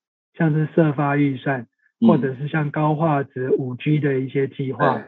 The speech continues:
Speaker 1: 就是委托给公共电视，或者用补助的方式来增加公视的这个运作经费。那但是这个并不是一个好的方法，哦，
Speaker 2: 嗯。
Speaker 1: 因为这，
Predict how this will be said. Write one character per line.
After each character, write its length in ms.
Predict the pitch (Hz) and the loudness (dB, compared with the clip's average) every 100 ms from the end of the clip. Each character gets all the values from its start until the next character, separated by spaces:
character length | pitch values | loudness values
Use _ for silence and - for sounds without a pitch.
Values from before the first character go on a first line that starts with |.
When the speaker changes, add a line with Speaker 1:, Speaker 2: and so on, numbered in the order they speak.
| _ _ _ - | _ _ _ -4
Speaker 1:
就 80 | 147 | 0
是 100 | 143 | 2
委 260 | 139 131 | 2 2
托 340 | 127 180 170 175 | 2 6 6 6
给 460 | 160 135 127 123 - _ _ _ | 4 0 0 -6 -12 _ _ _
公 160 | - 170 | 2 6
共 160 | 165 156 | 6 6
电 260 | 160 139 - | 4 4 0
视， 300 | 147 131 156 | 0 0 0
或 160 | 165 | 0
者 80 | 143 | 2
用 180 | 156 147 | 2 2
补 220 | 139 127 | -2 -4
助 180 | 143 160 | 2 2
的 160 | 139 127 | 2 -2
方 320 | 143 139 147 - | -2 -2 -4 0
式 280 | 143 123 - _ _ _ _ | 0 0 -8 _ _ _ _
来 320 | 143 131 131 135 139 - _ | -2 0 0 -2 -2 -6 _
增 180 | 160 160 | 4 6
加 220 | 165 160 | 6 4
公 240 | 160 156 | 4 2
视 220 | 156 165 139 | 4 2 2
的 180 | 135 | -2
这 100 | 131 | -2
个 140 | 135 131 | -2 2
运 220 | 156 139 | 2 2
作 180 | 147 135 | -2 -2
经 280 | 135 131 127 | -4 -6 -2
费。 260 | 139 113 _ _ - _ _ | -4 -4 _ _ -20 _ _
那 160 | 175 175 | 4 6
但 240 | 220 202 | 6 6
是 160 | 202 190 | 6 4
这 140 | 190 | 6
个 180 | 170 151 - _ | 4 4 -2 _
并 200 | 185 160 | 4 4
不 160 | 139 143 | 4 -2
是 280 | - 156 139 | 0 2 2
一 160 | 135 | 0
个 600 | 135 139 135 139 143 165 - _ | -2 -2 -2 -2 -4 -6 -8 _
好 360 | - - 135 127 | -16 -2 0 0
的 140 | 143 | -2
方 300 | 131 165 156 | 0 0 2
法， 280 | 156 131 - _ _ - | 0 -4 -6 _ _ -6
哦， 220 | 131 127 | -6 -2
Speaker 2:
嗯。 120 | 208 202 | 2 6
Speaker 1:
因 100 | 185 | 8
为 160 | 180 | 8
这， 180 | 160 | 6